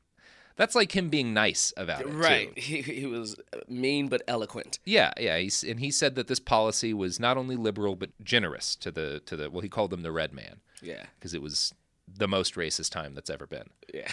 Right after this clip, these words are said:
Speaker 1: Yeah, the fucking eighteen thirties U S, that's like
Speaker 2: That's, is that before the emancipation too?
Speaker 1: Oh, yeah, that's
Speaker 2: Yeah,
Speaker 1: like
Speaker 2: so
Speaker 1: thirty, that's
Speaker 2: slaves are
Speaker 1: yeah.
Speaker 2: still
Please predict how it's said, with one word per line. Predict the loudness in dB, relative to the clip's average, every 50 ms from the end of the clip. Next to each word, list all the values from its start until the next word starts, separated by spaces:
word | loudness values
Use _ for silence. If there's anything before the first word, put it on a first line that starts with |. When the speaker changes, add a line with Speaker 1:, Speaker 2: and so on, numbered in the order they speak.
| -8 -4 2
Speaker 1:
Yeah, | 2 2 6 6 6 6
the | 6 4 2
fucking | 2 2 0 0 0 0
eighteen | 0 0 0 0 -2 -2 0
thirties | 2 4 4 4 4 2 0 0
U | 2 2 4
S, | 4 4 2 2
that's | 2 2 2 2 2 2
like | 4 4 4 2 0 -6 -14 -18 -20 _ _ _ _ _ _ _
Speaker 2:
That's, | 0 2 2 2 0 -2 -4 -6 -6
is | -8 -4 -2
that | -2 -2 -2
before | -4 -6 -2 -2 0
the | 0 0
emancipation | 0 0 -2 -2 -2 -4 -6 -6 -6 -6 -6 -6 -8 -8
too? | -6 -4 -4 0 4
Speaker 1:
Oh, | 6 6 8
yeah, | 10 10 10 10 8 8
that's | 6 2 2 4
Speaker 2:
Yeah, | 4
Speaker 1:
like | 4 4 2 0 -4
Speaker 2:
so | -2 0 2
Speaker 1:
thirty, | 2 4 4
that's | 2 4 4
Speaker 2:
slaves | 4 4 4 4 4 2 0
are |
Speaker 1:
yeah. | -4
Speaker 2:
still | -2 0 2 2 4 4 2 2 0 0 -2 -6